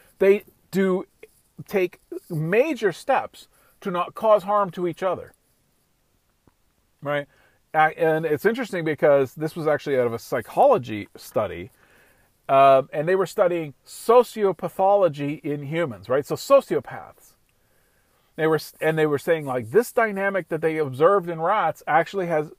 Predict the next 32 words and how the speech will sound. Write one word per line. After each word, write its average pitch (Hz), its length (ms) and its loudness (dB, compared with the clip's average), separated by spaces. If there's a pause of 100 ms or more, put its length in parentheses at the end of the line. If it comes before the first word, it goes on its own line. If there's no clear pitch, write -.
(220)
use 185 520 -4
for 180 180 -4
us 170 220 4
as 156 140 -12
humans 110 720 -8 (480)
in 147 180 -6
dealing 175 300 2
with 151 120 -2
sociopaths. 107 840 -6
And 147 120 -2
if 123 100 -2
you 131 120 -2
know 156 180 6
any 147 140 0
sociopaths, 127 920 0
uh, - 1300 -4 (240)
<laughs> - 280 -18
you 147 120 4
know, 123 240 6 (240)
uh, 131 460 2 (440)
you 123 80 -6
probably 151 300 4
want 139 240 -2
them 135 160 -6
to 123 60 -6
get 127 160 -4
help, 127 280 -6 (320)
because, 98 380 -12
uh, 87 200 -8 (760)
that 123 260 2
isn't 98 220 -10
fun. 82 240 -14